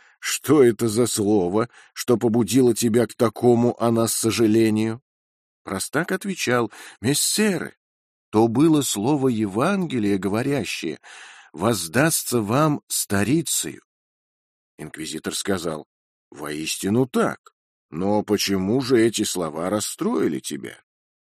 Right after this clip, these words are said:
«Я объясню вам это, мессеры», — отвечал простак.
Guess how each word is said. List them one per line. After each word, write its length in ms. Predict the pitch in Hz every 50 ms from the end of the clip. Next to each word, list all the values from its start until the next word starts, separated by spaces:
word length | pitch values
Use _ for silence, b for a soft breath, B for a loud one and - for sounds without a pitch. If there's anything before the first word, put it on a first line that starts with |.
| _ _ _ _
«Я 240 | - 104 127 143 151
объясню 640 | - - 143 135 135 156 160 - - 117 120 131 127
вам 220 | 127 160 170 170
это, 180 | 175 170 - 151
мессеры», — 640 | 139 123 117 - - - 95 85 73 71 - - - _ _ _ _ _ _ _ _ _ _ _
отвечал 460 | - 87 - 90 95 - 107 92 87
простак. 460 | - 90 90 85 - - 78 73 69